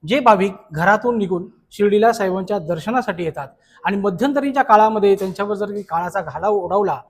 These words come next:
अपघात झाला, तर त्यांच्यासाठी जे आहे ते एक सुरक्षा कवच, हे साईंचं सुरक्षा कवच त्यांच्यासाठी असणार आहे. आज गुढीपाडव्याच्या मुहूर्तावर ह्या अनोख्या अशा योजनेची सुरुवात जी आहे ती साईबाबा संस्थानच्या वतीनं करण्यात आलेली आहे.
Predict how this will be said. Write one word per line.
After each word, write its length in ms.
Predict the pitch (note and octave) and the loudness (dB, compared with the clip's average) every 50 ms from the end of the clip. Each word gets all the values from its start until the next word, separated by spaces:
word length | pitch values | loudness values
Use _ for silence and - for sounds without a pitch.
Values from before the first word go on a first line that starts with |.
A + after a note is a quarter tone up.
| _ _ _ _ _ _ - | _ _ _ _ _ _ -2
अपघात 340 | F3 E3+ D#3 - G3+ C4 | -2 -2 0 4 4 4
झाला, 320 | A#3 G3 G#3 F3 D#3+ D3 C3+ - _ _ _ _ _ _ _ - | 4 6 2 2 2 0 -4 -6 _ _ _ _ _ _ _ 4
तर 100 | A#3 B3+ | 4 4
त्यांच्यासाठी 720 | B3 - - G#3+ G#3+ G#3 - C4+ C#4 - B3 A3+ A#3 A#3 | 4 2 0 0 0 2 4 4 4 4 4 0 0 2
जे 100 | A3 A3+ | 2 4
आहे 200 | A3 F#3+ G3+ G#3+ | 4 4 4 2
ते 120 | G#3+ A3 A3+ | 2 2 0
एक 80 | A3 | -2
सुरक्षा 360 | - - F#3+ G3 G3 - A#3 A3 | 0 -4 -6 -6 -4 -2 -4 -4
कवच, 440 | A3+ - G3 G3+ A3+ G#3+ - - - - _ _ _ - | -4 -2 0 4 4 4 2 2 -10 -20 _ _ _ -8
हे 80 | G#3 G3+ | -8 -6
साईंचं 420 | - - G3 A3 C4+ C#4+ - D4 | 0 2 2 2 2 2 -2 -4
सुरक्षा 380 | - A#3 A3 A3+ G#3+ - A#3 G#3+ | -2 2 2 2 4 4 0 2
कवच 240 | G3+ G3+ G#3+ G#3 | 2 0 -2 -2
त्यांच्यासाठी 400 | - F#3+ F#3 F#3+ F#3+ F#3+ F#3+ F#3 | -4 -6 -6 -6 -6 -8 -6 -6
असणार 300 | F3+ E3+ - - F#3 F3+ | -6 -6 -6 -4 -6 -4
आहे. 160 | E3 D3 D3+ E3+ _ _ _ _ _ - - | -4 -6 -10 -12 _ _ _ _ _ -6 2
आज 160 | E3 A3 A#3 | 4 4 4
गुढीपाडव्याच्या 580 | G3+ F3 G#3 G#3+ C4+ C4 B3 B3 B3 B3 A#3+ B3 | 4 0 0 0 4 6 6 6 6 4 2 0
मुहूर्तावर 480 | A#3+ A#3 G#3 G#3+ G#3+ A3 A3+ A#3 A#3+ A#3+ | 0 2 2 0 2 2 4 4 4 4
ह्या 300 | G3 G#3 A3 A3+ A#3 A#3+ - - _ _ _ _ - - | 4 2 2 2 2 0 -2 -10 _ _ _ _ -6 -4
अनोख्या 340 | F#3 A3 A#3+ A#3 C4+ C#4+ | 0 0 2 2 2 2
अशा 180 | C#4+ B3 A#3+ C4+ | 2 2 2 2
योजनेची 540 | A#3+ G#3+ G#3 G#3 G3+ G#3 A#3 A#3+ - B3+ A#3 | 4 6 6 6 6 4 2 0 0 -2 -8
सुरुवात 340 | - - F#3+ F#3 G#3 A3 G#3 | -4 -2 0 2 2 2 2
जी 120 | F#3+ G#3+ | 2 0
आहे 160 | F#3+ F3+ G3+ G#3+ - _ _ _ _ - | 0 0 -2 -6 -8 _ _ _ _ -10
ती 80 | - A#3+ | -8 -6
साईबाबा 260 | A3+ A3 G3+ G#3+ A#3 | 0 0 2 2 2
संस्थानच्या 440 | A3+ G#3+ G3+ F#3+ - C#4 C#4+ C#4 C#4 | 0 0 -2 -2 -4 -4 2 2 2
वतीनं 300 | B3+ A#3+ - A#3 A3+ A3+ | 2 2 0 2 0 0
करण्यात 320 | A3+ G#3+ F#3+ F#3 G3 F#3+ | 2 0 0 0 0 -2
आलेली 240 | F#3 F3+ F3+ F3 F3+ | -2 -2 -4 -2 -2
आहे. 200 | F3 D#3+ D#3 G3 | -2 -2 -2 -6